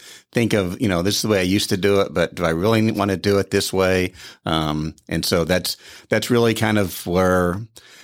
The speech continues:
uh, I think you and I, just in our short time of knowing each other, we kind of figured out our personalities and our way of thinking is very similar that way. Um, and then when we put, when I put the book together, it was very much,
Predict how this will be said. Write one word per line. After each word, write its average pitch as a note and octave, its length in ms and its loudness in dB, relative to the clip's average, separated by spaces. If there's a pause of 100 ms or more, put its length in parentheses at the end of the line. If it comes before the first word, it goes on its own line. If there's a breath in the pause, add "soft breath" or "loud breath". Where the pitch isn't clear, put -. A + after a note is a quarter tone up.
(100)
uh, E2+ 200 0
I - 80 0
think G#2 200 0
you G#2+ 140 2
and G2+ 80 0
I, G2+ 220 0
just F#2 260 -4
in G2+ 80 0
our F2+ 80 0
short - 260 -2
time G2 220 0
of E2 100 -2
knowing F#2 300 0
each - 160 -2
other, E2+ 160 2
we F2 100 0
kind E2+ 200 -2
of E2+ 80 -4
figured E2+ 260 -2
out E2+ 180 2
our D#2+ 100 0
personalities F2 880 0
and D#2+ 120 0
our D#2 140 -2
way E2+ 180 0
of D#2+ 80 -2
thinking E2+ 380 -2
is D2+ 160 -4
very E2+ 220 -2
similar F2 320 0
that E2+ 240 0
way. F2 300 0 (360 loud breath)
Um, D#2 580 0
and G#2+ 140 2
then A#2 80 2
when A2+ 180 2
we A2+ 80 2
put, A#2+ 280 -4
when A2 80 2
I G#2+ 40 2
put B2 140 -2
the - 60 -2
book A2 220 -2
together, E2+ 420 0
it E2+ 100 -2
was E2+ 160 -2
very F#2+ 240 2
much, F#2+ 460 0